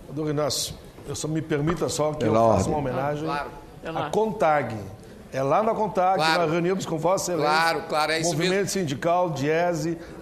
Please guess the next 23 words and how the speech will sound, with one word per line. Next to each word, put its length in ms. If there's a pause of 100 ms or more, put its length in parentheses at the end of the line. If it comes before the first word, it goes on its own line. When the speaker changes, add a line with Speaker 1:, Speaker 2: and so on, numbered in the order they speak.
(100)
Speaker 1:
para 180
Speaker 3:
Aliás, 200
Speaker 1:
elaborar 240
a 20
pauta 380
dos 140
trabalhadores. 360
Speaker 3:
dormíamos 640 (500)
na 160
contag. 760
Speaker 1:
Muito 260
bem, 140
né? 80
Speaker 3:
A 160
Speaker 1:
Uma 120
Speaker 3:
contag 220
Speaker 1:
homenagem 500
à 40
contag. 440
Speaker 3:
nos 140
recebia, 800 (320)
nos 180
alojava 840